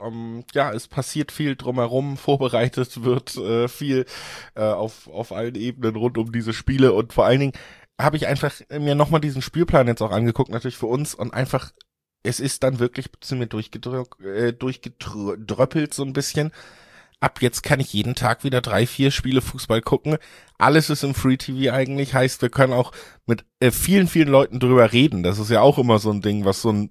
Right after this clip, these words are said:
Turnier ein bisschen attraktiver macht, finde ich. Du hast viel mehr das Gefühl, wenn du dann mal draußen unterwegs bist,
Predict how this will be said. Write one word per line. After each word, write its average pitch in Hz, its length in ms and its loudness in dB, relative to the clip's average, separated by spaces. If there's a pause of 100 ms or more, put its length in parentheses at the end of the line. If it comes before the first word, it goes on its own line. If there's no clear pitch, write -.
(120)
Turnier 117 320 4
ein 110 80 2
bisschen 113 240 -2
attraktiver 117 560 2
macht, 98 260 0
finde 110 240 0
ich. - 140 -2 (500)
Du 117 80 2
hast 113 220 2
viel 135 240 0
mehr 120 320 4 (320)
das 113 160 -4
Gefühl, 120 280 -2
wenn 120 140 2
du 117 60 -2
dann 110 180 2
mal 110 80 4
draußen 98 340 0
unterwegs 101 360 -4
bist, - 260 -6